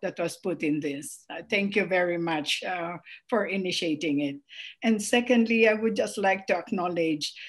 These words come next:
uh, my co-conveners of the Women's International War Crimes Tribunal,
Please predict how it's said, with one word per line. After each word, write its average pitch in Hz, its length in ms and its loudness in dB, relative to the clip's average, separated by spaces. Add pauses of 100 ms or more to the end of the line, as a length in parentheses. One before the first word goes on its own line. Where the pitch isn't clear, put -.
(280)
uh, 202 140 0
my 208 200 4
co-conveners 190 1160 2
of 196 120 -6
the 185 100 -2
Women's 170 680 -4
International 185 720 -2
War 180 260 0
Crimes 170 320 -4
Tribunal, 175 760 -2